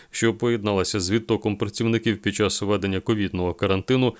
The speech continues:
Відтоді, за словами самих співробітників підземки, ситуація з укомплектуванням підрозділів метро працівниками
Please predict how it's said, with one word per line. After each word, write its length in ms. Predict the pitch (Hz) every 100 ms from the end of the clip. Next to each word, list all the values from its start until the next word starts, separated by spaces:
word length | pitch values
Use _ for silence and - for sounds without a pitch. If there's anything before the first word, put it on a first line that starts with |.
| - - _ -
Відтоді, 640 | 123 135 147 135 127 113 98
за 120 | 101
словами 380 | - 120 110 101
самих 320 | 120 117 113
співробітників 720 | - 117 113 113 117 110 113
підземки, 640 | - 120 110 110 104 110 - - -
ситуація 640 | - 143 131 120 - 123
з 100 | 110 -
укомплектуванням 960 | 131 131 117 117 - 113 104 95 92
підрозділів 640 | 92 113 113 117 101 117 107
метро 340 | 113 113 120
працівниками 720 | 107 117 - 120 113 117 117